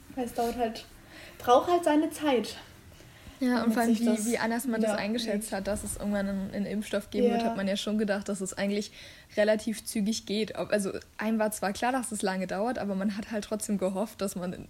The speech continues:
Speaker 2: in einer
Speaker 1: <laughs>
Speaker 2: Woche wieder <laughs> alles normal haben
Speaker 1: Ja.
Speaker 2: kann. Und wenn man jetzt zurückdenkt.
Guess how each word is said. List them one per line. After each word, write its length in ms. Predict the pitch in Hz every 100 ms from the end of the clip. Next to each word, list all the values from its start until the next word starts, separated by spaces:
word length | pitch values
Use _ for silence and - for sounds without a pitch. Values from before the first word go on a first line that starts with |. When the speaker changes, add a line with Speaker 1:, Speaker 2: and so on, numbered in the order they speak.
| -
Speaker 2:
in 200 | - 277
einer 180 | 311 285
Speaker 1:
<laughs> 0 |
Speaker 2:
Woche 360 | 208 240 - 247
wieder 260 | 240 240 277 339
<laughs> 80 | 262
alles 300 | 302 302 269
normal 400 | 262 302 277 294 247
haben 80 |
Speaker 1:
Ja. 100 | 311
Speaker 2:
kann. 400 | 311 294 285 214 - - - - - 554 554 494 381
Und 80 | 339
wenn 80 | 320
man 100 | 302
jetzt 240 | 302 285
zurückdenkt. 760 | 311 311 311 - 320 302 294